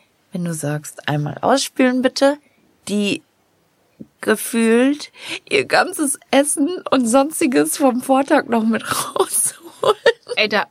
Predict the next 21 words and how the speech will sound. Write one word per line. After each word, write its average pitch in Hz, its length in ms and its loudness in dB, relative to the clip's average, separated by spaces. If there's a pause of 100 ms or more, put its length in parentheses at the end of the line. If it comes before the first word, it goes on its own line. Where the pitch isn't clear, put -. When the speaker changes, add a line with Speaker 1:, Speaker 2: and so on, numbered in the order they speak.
Speaker 2:
ey, 202 220 2
ohne 220 280 -2
Witz, 214 280 -4
da 202 80 2
hab 196 100 0
ich 185 160 -8
eine 175 260 -4
richtig 185 640 -6
witzige 165 540 -8
Geschichte. 165 680 -6 (460)
Wirklich. 226 680 -2
Speaker 1:
Ja, - 180 -4
schieß 302 400 0
los. 294 440 2
<laughs> - 880 -2
Speaker 2:
Wir 202 120 -4
hatten - 180 -4
einen 180 200 -2
Patienten 202 680 -4 (800)
und 202 200 -4
der, 175 280 0